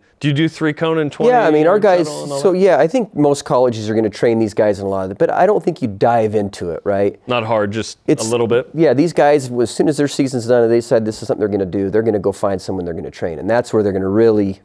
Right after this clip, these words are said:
Speaker 1: Yeah.
Speaker 2: hone in on how do you run the three cone drill? How do you run the short shuttle? What are some advantages in the forty and the different things to prepare specifically for the combine? 'Cause there is a lot of,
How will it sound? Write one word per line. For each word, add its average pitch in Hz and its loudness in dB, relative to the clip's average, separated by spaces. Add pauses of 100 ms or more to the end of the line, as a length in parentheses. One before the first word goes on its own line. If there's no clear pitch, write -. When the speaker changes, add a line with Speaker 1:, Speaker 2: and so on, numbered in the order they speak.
Speaker 1:
Yeah. 101 -4
Speaker 2:
hone 123 2
in 107 4
on 92 -2
how 117 0
do 113 -2
you 110 2
run 104 2
the 95 -8
three 90 -8
cone 87 -8
drill? 82 -8
How 110 0
do 104 -2
you 104 0
run 101 -2
the 95 -8
short - -4
shuttle? 85 -6 (460)
What 113 2
are 113 0
some 113 -2
advantages 101 0
in 95 -4
the 95 -6
forty 92 -4
and 82 -12
the 107 -6
different 120 -2
things 110 0
to - -14
prepare 127 2
specifically 120 -2
for 98 0 (1120)
the - -4
combine? 98 -2
'Cause 90 -10
there 101 2
is 107 0
a 104 0
lot 104 0
of, - -8